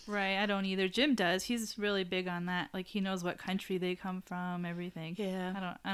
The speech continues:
Speaker 1: don't have time for that kind of stuff.
Speaker 2: No,
Speaker 1: <laughs>
Speaker 2: it's hard enough just reading the ingredients sometimes. But they've been around since nineteen twenty-three is when they started the company, and they don't make that many different kind of candies.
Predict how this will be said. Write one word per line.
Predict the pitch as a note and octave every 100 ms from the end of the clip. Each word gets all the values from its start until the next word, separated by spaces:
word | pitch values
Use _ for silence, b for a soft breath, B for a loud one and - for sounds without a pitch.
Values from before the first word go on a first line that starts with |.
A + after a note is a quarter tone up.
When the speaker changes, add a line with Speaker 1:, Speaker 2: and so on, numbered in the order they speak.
| F#3+
Speaker 1:
don't | F#3
have | E3+
time | F#3 E3+
for | F3 F3
that | G3 -
kind | - G#3+
of | G3
stuff. | - A3+ C4 C4+
Speaker 2:
No, | A3 G#3 G3+ G3+ G#3 - -
Speaker 1:
<laughs> | -
Speaker 2:
it's | - A3 -
hard | A#3+ A3+ G#3+
enough | G3+ F#3+
just | - -
reading | F#3+ G3+ G3
the | F#3
ingredients | F#3 F3+ F#3+ G#3 G#3 F3+ -
sometimes. | - G3 F#3 G3+ G3 G3 - B B B B B
But | A3 G#3
they've | C4
been | G4 C#4
around | G3+ G3 G3
since | - G#3 D3+ -
nineteen | G#3 G3+ - A#3 G3+
twenty-three | - G#3 G3 - A3+ A3
is | G3+ -
when | G3
they | F#3 F#3
started | - G3 G3 F#3+
the | -
company, | - G#3+ A3 G#3 G3+
and |
they | G#3+
don't | D4 F4
make | C4+ F#4 -
that | C4+
many | A#3 A#3
different | A#3 B3 A#3+
kind | - A#3
of | A3+
candies. | - B3+ D4+ C4 F#3+ - -